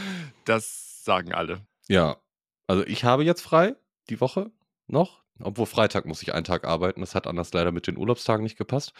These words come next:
Speaker 2: Aber meine Erkältung, an sich ist sie weg, aber ich hab immer noch, die Nase sitzt immer noch dicht. Ich weiß nicht, warum und wann das endlich mal zu Ende ist. Ich hab keine Ahnung.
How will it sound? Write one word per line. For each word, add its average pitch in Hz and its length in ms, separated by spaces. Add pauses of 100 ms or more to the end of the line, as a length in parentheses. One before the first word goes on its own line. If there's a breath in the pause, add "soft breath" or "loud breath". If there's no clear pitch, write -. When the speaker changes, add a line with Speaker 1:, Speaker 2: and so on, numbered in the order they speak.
(320 loud breath)
Speaker 2:
Aber 101 180
meine 113 200
Erkältung, 123 520 (200 loud breath)
an 98 160
sich 143 200
ist 139 140
sie 95 140
weg, 123 240
aber 101 80
ich 98 100
hab 98 80
immer 104 180
noch, 95 120
die 98 120
Nase 85 320
sitzt 71 240
immer 78 140
noch 71 100
dicht. - 320
Ich - 200 (100)
weiß 110 320
nicht, 101 180
warum 90 360
und 80 100
wann 85 140
das 76 100
endlich 71 300
mal 76 120
zu - 120
Ende 82 220
ist. - 120
Ich - 100
hab - 120
keine 71 340
Ahnung. 64 260